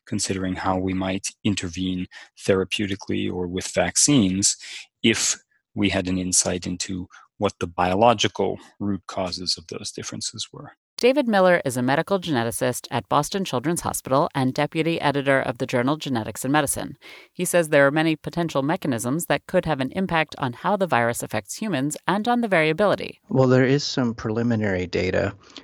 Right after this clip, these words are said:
Speaker 3: that suggests that there might be trends in people's genetic background that might influence their response.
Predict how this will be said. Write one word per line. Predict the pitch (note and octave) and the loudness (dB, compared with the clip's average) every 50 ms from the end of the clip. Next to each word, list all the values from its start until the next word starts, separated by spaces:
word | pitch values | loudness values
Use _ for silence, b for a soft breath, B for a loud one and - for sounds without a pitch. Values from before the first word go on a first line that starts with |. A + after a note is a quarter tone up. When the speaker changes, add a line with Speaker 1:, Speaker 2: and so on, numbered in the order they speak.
| B B | B B
Speaker 3:
that | - A#2+ A2+ G#2 - - | 0 2 4 4 4 2
suggests | - - - F#2+ - - G#2+ G2 F#2 - - | 0 0 0 0 0 2 2 2 2 2 0
that | - - G2+ - | 0 0 0 2
there | - G2 G2 | 2 0 2
might | G2+ G#2 G#2 G#2+ G#2+ - - | 2 4 4 2 2 0 -2
be | - F#2 F2+ F#2 F#2+ G2 - - _ _ _ _ _ _ _ - | -4 -2 -2 -2 -4 -6 -10 -14 _ _ _ _ _ _ _ -10
trends | - - - - A2 G#2 F#2+ F2+ F#2 G#2 A2 - - - - - _ _ - | -4 0 2 2 2 2 2 0 -4 -6 -8 -10 -12 -16 -20 -20 _ _ -4
in | A2 G#2+ G2+ G2+ G2 G2 G2 G2 - _ _ _ _ _ _ | -2 -2 -2 0 -2 -2 -4 -4 -6 _ _ _ _ _ _
people's | - - A#2 A#2 - G2+ G2+ G2 G2 - - - - - - | 0 2 2 4 4 4 2 2 0 -2 -4 -6 -10 -12 -6
genetic | - G#2 G#2 G2+ F#2+ F#2+ G2 | -2 0 2 2 2 2 0
background | - G2+ G2 G2 F#2+ - G2+ F#2+ F#2+ F#2+ F#2+ F2 | 0 0 0 0 0 -2 -2 -2 0 -2 -2 -2
that | F#2+ F2+ - | -2 -2 -2
might | - G2 F#2+ F#2 - | -2 -2 -2 -2 -2
influence | - G2+ F2+ - - F#2+ F#2+ F#2 F#2 - | -6 -8 -8 -6 -6 -4 -4 -4 -4 -4
their | - - F#2+ F#2 | -4 -2 0 0
response. | F2+ F#2 - - - F#2+ F#2 - - - - - - | 0 0 -2 -2 0 0 0 0 -2 -4 -6 -8 -8